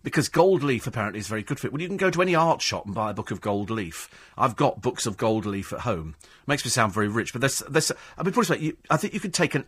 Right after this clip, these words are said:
ounce of gold leaf and you can hammer it out and it will cover a football pitch. It can go that thin.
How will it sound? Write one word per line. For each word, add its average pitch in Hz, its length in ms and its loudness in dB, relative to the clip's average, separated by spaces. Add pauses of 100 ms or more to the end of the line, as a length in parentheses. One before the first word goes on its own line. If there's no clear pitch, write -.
ounce 196 320 2
of 170 100 0
gold 156 320 4
leaf 101 480 -4 (640)
and 139 100 4
you 147 60 2
can 139 140 -2
hammer 208 400 4
it 180 140 2
out 107 440 2
and 135 80 2
it - 100 -10
will 147 120 0
cover 139 560 4 (200)
a - 60 -10
football 101 360 -4
pitch. - 440 -12 (520)
It 127 120 -6
can 147 120 2
go 156 200 6
that 127 320 4
thin. 95 480 0